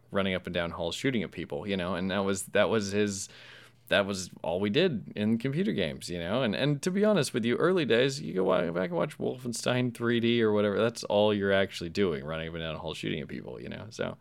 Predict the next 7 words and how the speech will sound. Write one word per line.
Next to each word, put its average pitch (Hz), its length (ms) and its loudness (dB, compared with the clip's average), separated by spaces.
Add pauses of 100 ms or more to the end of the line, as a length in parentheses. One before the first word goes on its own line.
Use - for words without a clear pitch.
(440)
um, 87 500 -2 (320)
but 113 320 4 (180)
that 143 300 -2
being 123 260 0
said, - 500 -2 (100)
uh, 92 360 -2 (760)
I, 107 200 -2